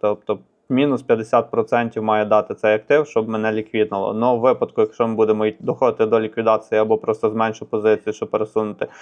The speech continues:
свою ціну ліквідації, або просто докину грошей у середню позицію, переведу її вже в довгострок, тому що монета Тон — це теж одна з монет, які я хочу набирати собі в довгостроковий портфель. Но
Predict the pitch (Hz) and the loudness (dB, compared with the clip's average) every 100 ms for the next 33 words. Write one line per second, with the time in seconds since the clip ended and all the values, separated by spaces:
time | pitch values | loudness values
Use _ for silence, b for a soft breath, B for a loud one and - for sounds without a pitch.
0 | B B B - 113 110 104 - 110 110 | B B B -2 2 2 2 -4 -4 -2
1 | 107 147 170 180 127 113 113 113 113 117 | 0 2 2 2 2 2 2 2 0 0
2 | 110 110 113 113 110 104 113 110 107 - | -2 -2 -2 -2 -6 -2 2 2 2 -2
3 | 110 107 110 113 110 110 - 107 110 110 | -4 -4 -6 -2 0 0 0 -2 0 2
4 | 107 107 104 104 107 110 107 107 117 120 | 2 0 -2 -2 -4 -2 0 2 0 0
5 | 120 151 165 160 127 120 110 117 113 B | -2 0 -2 -2 -4 -2 0 -2 -2 B
6 | B B 120 123 120 117 123 120 120 113 | B B -2 0 0 0 0 -2 -2 0
7 | 117 110 110 113 110 120 123 110 113 120 | 0 2 2 0 0 0 0 2 0 0
8 | 110 110 117 113 113 117 120 110 110 110 | -2 -4 -2 -2 0 -2 -2 -4 2 2
9 | 113 - 110 113 113 113 110 - 110 123 | 0 -6 -4 -2 2 0 -2 -10 -4 0
10 | 117 113 120 - 156 160 127 120 | 0 0 -2 2 2 2 0 0